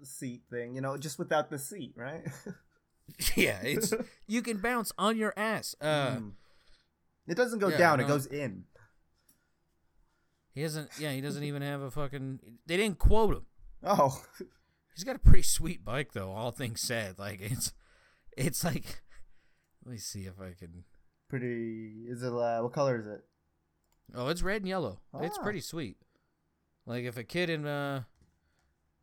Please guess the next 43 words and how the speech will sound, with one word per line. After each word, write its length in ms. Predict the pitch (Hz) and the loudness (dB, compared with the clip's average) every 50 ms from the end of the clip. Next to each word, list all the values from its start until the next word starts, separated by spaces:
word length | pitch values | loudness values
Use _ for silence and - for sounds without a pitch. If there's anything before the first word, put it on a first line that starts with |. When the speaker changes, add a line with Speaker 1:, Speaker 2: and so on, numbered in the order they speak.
| _ _ - | _ _ -14
Speaker 2:
like, 160 | - 147 135 - | -10 -10 -10 -8
if, 260 | 123 147 147 139 - | -4 -4 -4 -4 -4
if 140 | 147 147 131 | -6 -6 -6
a 80 | 139 | -6
kid 180 | - - 190 170 | -4 -2 0 0
I 60 | 165 | 0
was 100 | 156 135 | 0 -2
growing 220 | 131 156 143 143 | -2 -2 -2 -2
up 120 | 143 139 123 | -2 -2 -2
with 160 | 131 120 104 | -2 -4 -2
had 220 | 117 123 123 120 | -2 -4 -4 -4
that, 140 | 110 104 98 | -4 -6 -6
I'd 160 | 104 110 117 | -6 -6 -6
be 100 | 117 117 | -6 -8
quite 300 | 98 - - 131 120 113 | -6 -4 -2 -2 -2 -4
jealous. 440 | 101 110 117 104 98 95 92 - - - _ - _ _ _ _ - | -6 -8 -8 -8 -8 -10 -12 -14 -16 -18 _ -20 _ _ _ _ -10
Speaker 1:
I'm 100 | 117 120 | -8 -6
waiting 240 | 131 139 139 143 135 | -4 -4 -4 -4 -4
Speaker 2:
It's 80 | 127 123 | -6 -4
got 140 | 131 127 120 | -4 -4 -4
Speaker 1:
for 300 | 123 120 120 117 113 110 | -4 -6 -8 -8 -6 -4
Speaker 2:
fucking 440 | 113 135 127 - 123 104 104 104 104 | -4 -4 -4 -6 -8 -8 -8 -8 -6
mud 280 | 104 110 120 135 156 147 | -6 -6 -6 -6 -6 -8
flaps. 320 | - 175 160 160 147 - - | -8 -6 -6 -6 -8 -10 -10
I 40 | - | -8
don't 120 | 127 135 127 | -6 -6 -6
think 120 | 127 113 | -6 -8
it's 120 | 98 92 104 | -10 -12 -14
gonna 160 | 104 90 87 | -14 -12 -12
load. 340 | 90 92 95 92 92 95 - | -12 -12 -12 -12 -12 -12 -8
Speaker 1:
I 200 | 131 139 131 131 | -4 0 0 0
got 140 | 113 107 98 | 0 -2 -4
it, 40 | 101 | -6
I 120 | 101 104 | -8 -10
got 120 | 101 92 95 | -10 -12 -14
it. 160 | 98 - - - 135 | -16 -20 -14 -8 -4
I, 120 | 143 139 | -4 -4
I, 340 | 135 135 147 147 139 147 147 | -4 -4 -6 -6 -4 -2 -2
I 40 | 131 | -2
opened 280 | 123 117 - 110 104 | -4 -4 -6 -10 -10
it 80 | 104 98 | -8 -6
up. 180 | 101 104 101 - _ _ - _ _ _ _ _ _ _ _ _ _ _ _ _ - | -8 -8 -8 -12 _ _ -20 _ _ _ _ _ _ _ _ _ _ _ _ _ -6
Oh. 540 | 240 - 523 539 440 143 117 110 101 95 | -4 -2 -2 0 -2 -2 -4 -4 -6 -10